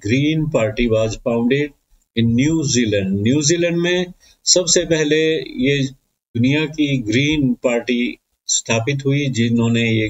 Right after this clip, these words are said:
ग्रीन मूवमेंट को आगे बढ़ाया। Since then, तब से the movement has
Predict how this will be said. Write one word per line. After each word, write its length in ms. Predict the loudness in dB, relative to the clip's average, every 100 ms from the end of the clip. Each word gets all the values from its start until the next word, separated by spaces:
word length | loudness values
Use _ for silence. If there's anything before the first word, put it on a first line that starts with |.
| -2
ग्रीन 260 | 0 0 0
मूवमेंट 440 | 0 -2 -6 -12 _
को 100 | -6 -4 -2
आगे 200 | 0 0
बढ़ाया। 480 | 0 -2 0 -2 -2 -8 _ 0
Since 420 | 2 2 2 2 2
then, 360 | 0 2 2 2 2
तब 160 | 0
से 300 | 0 0 2 2 0 -4 _ _ _ -2
the 80 | 0
movement 340 | 2 0 0 0
has 240 | 0 2